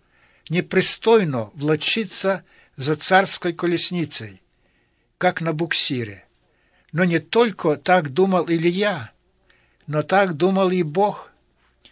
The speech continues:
Цитирую: «И была на Илии рука Господня. Он опоясал чресла свои и бежал перед Ахавом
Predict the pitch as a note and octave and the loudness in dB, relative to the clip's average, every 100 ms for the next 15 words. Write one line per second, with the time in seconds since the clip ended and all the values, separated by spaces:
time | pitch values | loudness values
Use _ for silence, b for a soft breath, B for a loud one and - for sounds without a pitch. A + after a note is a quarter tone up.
0 | b - F3+ D#3+ G#3 E3 C3 A#2 G#2 _ | b -4 -4 0 4 4 2 -4 -10 _
1 | _ _ _ - C#3+ D3 D#3+ F3+ G#3+ G3+ | _ _ _ -4 0 2 4 4 2 0
2 | - _ _ _ _ D3+ E3+ C#3+ D#3+ D#3+ | -10 _ _ _ _ -2 0 2 2 4
3 | E3+ G3 G#3+ - - D3+ E3 - G3 F#3 | 4 2 -2 -4 -6 -2 -2 2 2 4
4 | F#3 - - G#3 C3 G#2+ G2 F2+ _ _ | 0 -4 -2 0 0 -4 -14 -18 _ _
5 | _ _ _ _ _ _ G3+ G#3 F#3 F3+ | _ _ _ _ _ _ 0 0 2 4
6 | F3 G3 - F#3 D3+ - D#3 G3 - F#3 | 6 6 4 0 -2 -2 2 2 2 -4
7 | F3 F3+ F3+ F#3 F#3 D#3+ _ _ D3+ C#3 | -4 -2 0 0 -2 -4 _ _ -4 0
8 | C#3+ D#3+ F3+ F#3 F3+ D#3 D3+ D3 - - | 0 4 4 4 0 -2 0 -4 -2 0
9 | E3+ A#2 G2 F#2 | 0 0 -6 -16